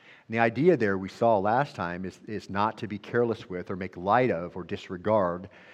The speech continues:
his spiritual gifting. This is where the power to do what you don't think you can do is gonna come from. And Paul, in essence, says, "Timothy, God chose you for this ministry. He gave you this desire. And now, what is he to pay attention to?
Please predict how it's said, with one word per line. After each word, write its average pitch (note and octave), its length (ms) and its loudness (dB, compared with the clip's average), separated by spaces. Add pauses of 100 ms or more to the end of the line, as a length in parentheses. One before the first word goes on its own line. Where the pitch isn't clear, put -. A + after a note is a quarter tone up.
(140)
his A#2 140 -6
spiritual G2+ 400 -6
gifting. A2+ 360 -2 (720)
This A#2+ 200 -4
is A#2 100 -4
where B2+ 120 2
the B2+ 60 0
power A#2+ 300 4
to A#2 80 -2
do G#2+ 200 -2
what G2+ 220 -2
you G#2 80 -6
don't A2+ 320 -4
think A#2+ 240 -6
you A2+ 80 -6
can G2+ 180 -6
do G2 380 0
is F#2 100 -8
gonna F#2+ 180 -6
come A2 220 -2
from. - 180 -8 (880)
And F2+ 80 -14
Paul, B2+ 240 6
in A#2+ 80 2
essence, B2+ 280 0
says, G#2+ 260 2
"Timothy, A#2+ 300 -2
God G#2+ 220 2
chose B2+ 320 0
you C3 100 -2
for A2+ 100 -6
this G#2 200 -6
ministry. G2+ 460 -4 (360)
He A2 180 -6
gave C3 340 4
you C3+ 100 2
this A#2 180 -4
desire. F#2+ 600 0 (260)
And F#2+ 160 -8
now, G2+ 440 0
what A2+ 240 -2
is A2 100 -4
he A2 100 -6
to A2 100 -6
pay G#2 180 -2
attention C3 400 -2
to? E2 240 -8